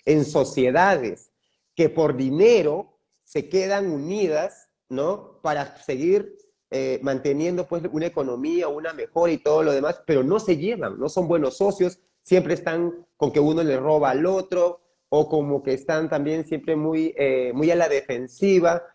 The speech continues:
No co-, hay, no hay confianza en ese tipo de relaciones también laborales,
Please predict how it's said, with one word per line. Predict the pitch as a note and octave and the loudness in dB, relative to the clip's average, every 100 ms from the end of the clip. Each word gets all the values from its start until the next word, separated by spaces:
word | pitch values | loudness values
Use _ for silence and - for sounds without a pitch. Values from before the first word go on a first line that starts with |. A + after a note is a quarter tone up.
| _ | _
No | E3 G#3+ | 2 4
co-, | G3 | 6
hay, | G3 G3+ C#3+ | 4 4 -2
no | E3 | -2
hay | G3+ | -2
confianza | G3+ C#3 B2 F3 G3+ E3+ - D3 E3 _ _ | -4 -8 -8 -2 0 0 -2 -8 -8 _ _
en | B2 C#3+ | -2 0
ese | F3 | 0
tipo | F3 E3+ F3+ | 0 -2 2
de | F3+ | 0
relaciones | D#3+ C3 A2 - D#3+ D#3+ | 0 -2 -4 -4 -4 -4
también | C3 B2 D#3 | -4 -4 -2
laborales, | E3+ D3+ A#2 D3 F#3 C#3 A2+ | 0 0 2 2 2 0 -4